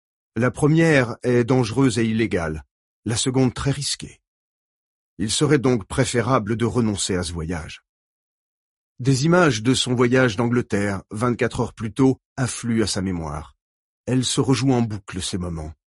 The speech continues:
Le bruit de la porte qui se referme derrière elle pour la dernière fois, et les mots qu'elle a chuchotés sans interruption, le cœur battant,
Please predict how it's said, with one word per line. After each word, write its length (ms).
Le 160
bruit 380
de 120
la 140
porte 540
qui 120
se 160
referme 400
derrière 340
elle 140
pour 140
la 100
dernière 320
fois, 340
et 180
les 120
mots 200
qu'elle 160
a 60
chuchotés 580
sans 260
interruption, 640
le 180
cœur 260
battant, 460